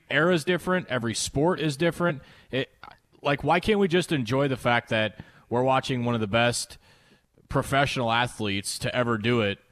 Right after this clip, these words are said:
go through his run? Like, the, the whole M J LeBron thing annoys me. Like, like, why, why do we have to sit here and compare it? You know, why can't we? And, and Kobe was that way too. Like,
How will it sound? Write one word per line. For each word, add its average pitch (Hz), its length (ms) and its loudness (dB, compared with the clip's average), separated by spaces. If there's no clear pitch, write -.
go 120 160 0
through 120 240 -2
his 101 160 -2
run? 110 340 0
Like, 104 260 -4
the, 110 220 -4
the 120 100 -2
whole 165 220 2
M 147 200 -2
J 151 180 2
LeBron 117 560 -2
thing 90 260 -4
annoys 104 460 -2
me. 82 180 -8
Like, 101 360 -6
like, 127 180 -2
why, 127 240 2
why 131 240 2
do 214 100 2
we 170 120 0
have 175 160 -2
to 156 100 -4
sit 165 160 -2
here 160 140 0
and 135 80 -6
compare 123 340 -2
it? 87 220 -6
You 104 100 -8
know, 107 120 -2
why 127 180 0
can't 160 220 -4
we? 147 280 0
And, 135 100 0
and 131 200 -2
Kobe 214 320 4
was 131 180 0
that 139 160 -2
way 123 140 0
too. 117 300 -2
Like, 98 280 -4